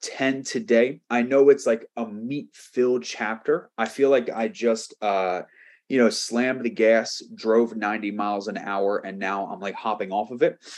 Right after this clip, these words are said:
Uh, but believe it or not, that's not even, like, maybe thirty percent of my notes on the chapter. Uh, <laughs> there's so many good things in there. Um, so I encourage you, unpack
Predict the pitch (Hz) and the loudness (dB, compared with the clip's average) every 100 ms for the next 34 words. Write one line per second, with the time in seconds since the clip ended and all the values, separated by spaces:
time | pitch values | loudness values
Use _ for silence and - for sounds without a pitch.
0 | - _ _ 113 104 98 - 120 120 117 | -20 _ _ 2 4 4 -2 2 2 2
1 | _ _ _ 117 120 127 131 120 117 127 | _ _ _ -12 -6 -4 -2 0 2 2
2 | 123 117 107 113 113 110 110 110 98 117 | 0 -2 -2 0 0 0 -4 -8 -4 -4
3 | - _ _ _ - 120 127 135 139 143 | -4 _ _ _ -10 -10 -2 2 4 2
4 | 135 131 120 - 123 123 117 110 117 110 | 0 -6 -6 0 0 0 -4 -6 -4 -4
5 | 104 101 101 - 92 95 98 90 - 95 | -4 -2 -4 -4 -10 -10 -6 -6 -4 -4
6 | - - - _ _ 98 95 92 - - | -4 -20 -20 _ _ 4 6 4 2 -2
7 | - 185 - 180 151 - - - 143 147 | 2 2 4 6 6 2 -4 4 6 6
8 | 143 131 117 120 113 - 104 101 101 95 | 4 -4 -2 0 0 -4 -6 -6 -8 -4
9 | 92 87 - - - _ - 92 85 85 | -4 -6 -12 -20 -20 _ 0 4 4 2
10 | - - - 104 123 123 151 131 110 - | -6 -2 2 4 2 4 6 6 4 -4
11 | 120 135 117 - 117 123 | -4 -4 -6 -4 -2 -2